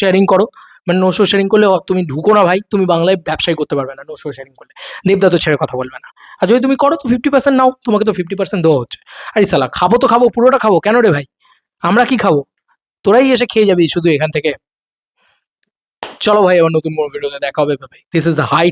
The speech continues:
time, দেব শুভশ্রী। একসাথে হও, হল ভিজিটে যাও, যা খুশি করো, গ্রাম বাংলার দর্শককে আবার টেনে নিয়ে এসো, দেব শুভশ্রী জুটিকে আবার ফেরানো হোক, বুম্বাদার একটা কমার্শিয়াল ছবি আসুক, জিদ্দা আবার একটা লায়নের মতন ছবি করছে, ইন্ডাস্ট্রি ঘুরে যাবে ভাই, ইন্ডাস্ট্রি ঘুরে যাচ্ছে already,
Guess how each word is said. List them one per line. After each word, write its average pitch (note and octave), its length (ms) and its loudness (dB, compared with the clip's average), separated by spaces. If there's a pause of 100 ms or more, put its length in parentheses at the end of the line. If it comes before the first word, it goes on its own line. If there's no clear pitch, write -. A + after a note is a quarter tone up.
time, D3+ 200 0
দেব C#3 120 0
শুভশ্রী। C#3+ 380 -2 (160)
একসাথে D3+ 340 -4
হও, C#3 200 2 (400)
হল F3 140 2
ভিজিটে F3 320 2
যাও, E3 180 2
যা D3+ 160 0
খুশি F#3+ 240 0
করো, E3+ 200 2
গ্রাম E3 300 0
বাংলার F#3 300 2
দর্শককে E3+ 340 -2
আবার E3 260 0
টেনে E3 180 0
নিয়ে D#3 160 -4
এসো, D3 160 -6 (380)
দেব G#3+ 160 4
শুভশ্রী G#3 360 -2
জুটিকে F3 280 -4
আবার F3 160 2
ফেরানো E3 280 0
হোক, D3 180 2 (320)
বুম্বাদার G#3 380 4
একটা G3+ 160 -2
কমার্শিয়াল F#3 380 0
ছবি F#3 240 2
আসুক, D#3+ 280 0
জিদ্দা G3 360 2
আবার G#3 160 4
একটা G3+ 220 0
লায়নের F#3+ 300 2
মতন G3+ 260 0
ছবি F#3+ 200 -4
করছে, E3+ 240 0 (460)
ইন্ডাস্ট্রি A#3 400 4
ঘুরে A#3+ 240 0
যাবে B3+ 200 4
ভাই, D#3+ 180 0 (200)
ইন্ডাস্ট্রি A#3+ 380 2
ঘুরে A3 220 2
যাচ্ছে G3+ 420 -2
already, G3+ 380 0